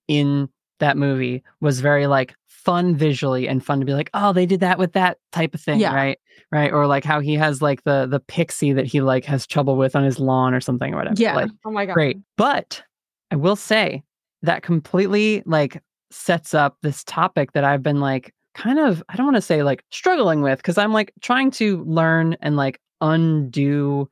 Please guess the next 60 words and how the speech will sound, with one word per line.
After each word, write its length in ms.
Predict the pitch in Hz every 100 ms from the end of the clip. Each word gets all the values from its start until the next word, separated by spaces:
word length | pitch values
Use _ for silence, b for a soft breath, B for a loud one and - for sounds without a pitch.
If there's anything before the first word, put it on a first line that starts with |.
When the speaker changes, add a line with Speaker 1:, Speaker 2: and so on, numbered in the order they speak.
| b b
Speaker 1:
or, 80 | -
like, 160 | 143 135
unlearn 300 | 156 156 156 143
a 40 |
lot 140 | 139 139
of, 140 | 135
like, 160 | 143 143
my 260 | 135 139
biases 520 | 135 131 131 127 135
growing 240 | 123 139 135
up 140 | 131
as 100 | 131
a 60 | 135
white 260 | 147 202
person 500 | - 135 135 143 139 - _ -
of, 180 | 160 147
like, 440 | 147 143 127 - _ _ -
you 120 | 170
know, 220 | 156 143
this, 360 | 165 156 147 -
this 220 | 165 156 -
issue 280 | 220 - 190
of 200 | 151 135 _
once 260 | 165 254 302
you 80 | 294
bring 200 | 254 196
any 140 | 240
kind 180 | 247 240
of 60 | 208
fantasy 460 | 202 185 156 143
over 220 | 139 143
to 500 | 147 - 147 139 131 - _ -
a 100 | 147
modern 360 | 139 143 147
setting, 420 | 143 156 135 131 127 B B
suddenly 380 | - 196 214 220
you're 100 | 185
not 180 | 180 180
just 200 | 185 -
dealing 260 | 165 160
with 140 | 147 147
the 160 | 147
issue 240 | 147 - 147
of, 80 | 135
like, 240 | 135 131
well, 80 | 143
you 80 | 135
shouldn't 300 | - 160 160
make 160 | 156 160
an, 140 | 147
a 120 | 160 147
race 300 | 135 139 -
of 80 | 147
people 280 | 143 143
that's 240 | 135 131 -
evil. 340 | 151 131 - -
Like, 160 | 131 127
that's 160 | 135 -
just 200 | 135 -
bad 420 | 127 127 131